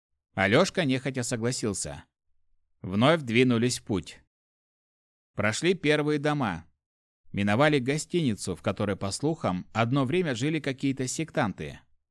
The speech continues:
Очутились на широкой шестиполосой главной улице некогда многолюдного города. Теперь же здесь стояли только брошенные машины, некоторые изрядно проржавевшие или сожжённые мародёрами.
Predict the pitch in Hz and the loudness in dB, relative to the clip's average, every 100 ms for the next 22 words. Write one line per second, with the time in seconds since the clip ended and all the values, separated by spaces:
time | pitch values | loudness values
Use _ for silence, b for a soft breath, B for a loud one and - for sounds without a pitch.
0 | _ _ _ 95 95 113 202 196 175 127 | _ _ _ -4 0 0 2 2 2 -2
1 | 120 110 107 160 170 147 127 113 127 117 | -2 -2 0 0 0 -4 -4 -4 -4 0
2 | 117 139 - 113 113 110 104 101 135 170 | 0 0 -2 -2 0 2 2 0 2 2
3 | 160 - 120 147 165 147 147 131 123 113 | 0 -2 0 0 -2 -2 0 0 0 0
4 | 113 110 107 117 117 110 95 85 78 82 | 0 0 0 0 0 0 0 -4 -8 -10
5 | _ _ _ _ _ _ _ - 113 101 | _ _ _ _ _ _ _ 0 2 4
6 | 151 185 185 175 160 165 147 143 143 139 | 4 4 2 0 0 0 2 2 2 0
7 | 139 139 131 131 139 139 127 127 139 - | -2 -2 0 0 0 2 2 4 2 -2
8 | 143 107 85 95 - _ 101 151 147 127 | -2 -2 -2 -6 -12 _ 2 2 2 0
9 | 127 120 117 110 131 120 117 - 117 113 | 2 2 2 2 2 2 0 0 2 2
10 | 95 107 98 147 156 - 123 110 92 - | 0 -2 0 0 -2 -2 0 0 -2 -4
11 | 135 190 180 127 113 101 127 123 120 117 | 0 0 0 -2 -2 0 2 2 2 0
12 | 123 117 101 87 80 76 | -2 -2 -2 -4 -6 -10